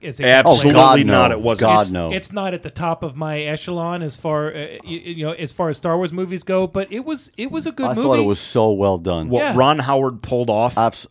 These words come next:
Speaker 3: oh,
Speaker 2: in
Speaker 3: I
Speaker 2: that
Speaker 3: know. See, that's the thing.
Speaker 1: Hey,
Speaker 3: What
Speaker 1: what
Speaker 2: makes
Speaker 1: Ron
Speaker 2: it
Speaker 1: Howard
Speaker 2: even
Speaker 1: does
Speaker 2: better.
Speaker 1: in the privacy
Speaker 3: What he
Speaker 1: of his own bedroom is his business. <laughs>
Speaker 2: Was he in Philadelphia with the Avengers?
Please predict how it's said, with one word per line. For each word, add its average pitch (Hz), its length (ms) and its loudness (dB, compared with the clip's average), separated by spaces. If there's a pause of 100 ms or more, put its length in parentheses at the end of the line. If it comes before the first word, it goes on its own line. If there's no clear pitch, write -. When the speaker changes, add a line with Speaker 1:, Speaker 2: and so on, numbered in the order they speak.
Speaker 3:
oh, 110 180 2
Speaker 2:
in 127 80 2
Speaker 3:
I 120 120 4
Speaker 2:
that 135 120 6
Speaker 3:
know. 123 220 4
See, 135 180 -4
that's 156 300 -2
the 110 120 -10
thing. - 300 -2
Speaker 1:
Hey, 170 140 2
Speaker 3:
What - 100 4
Speaker 1:
what 165 60 8
Speaker 2:
makes - 160 4
Speaker 1:
Ron - 40 4
Speaker 2:
it - 60 2
Speaker 1:
Howard 233 220 2
Speaker 2:
even 170 80 0
Speaker 1:
does - 140 2
Speaker 2:
better. 127 120 0
Speaker 1:
in - 60 -6
the - 40 -14
privacy 180 220 2
Speaker 3:
What 156 60 0
he 185 60 -4
Speaker 1:
of 170 60 -8
his 160 100 -6
own 165 140 -2
bedroom 156 300 -4
is 139 120 -8
his 165 160 -6
business. 160 600 -4
<laughs> 147 840 -10
Speaker 2:
Was 95 100 -10
he 104 80 -8
in 98 60 -8
Philadelphia 120 680 -2
with 107 140 -6
the 104 100 -2
Avengers? 117 460 -6